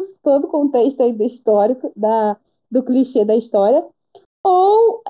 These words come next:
ela tá sendo envenenada. Isso aí ficou muito claro na hora, assim, que ela começou a tomar essas pílulas e começou a ficar tonta.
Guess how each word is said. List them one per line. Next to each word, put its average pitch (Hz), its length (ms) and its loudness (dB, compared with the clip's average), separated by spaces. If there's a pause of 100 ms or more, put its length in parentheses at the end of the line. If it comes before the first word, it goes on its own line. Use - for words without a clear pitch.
ela 415 360 0
tá 440 140 2
sendo 440 260 2
envenenada. 403 680 0
Isso 277 180 0
aí 349 100 2
ficou 370 260 -4
muito 359 260 0
claro 330 300 0
na 320 260 0
hora, 285 260 2
assim, 277 140 -8
que - 60 -2
ela 262 100 0
começou 254 320 -2
a 247 40 -20
tomar 247 500 -4
essas 294 280 -6
pílulas 254 580 -4
e - 20 -20
começou 254 360 -6
a - 20 -4
ficar 277 220 -6
tonta. 254 520 -4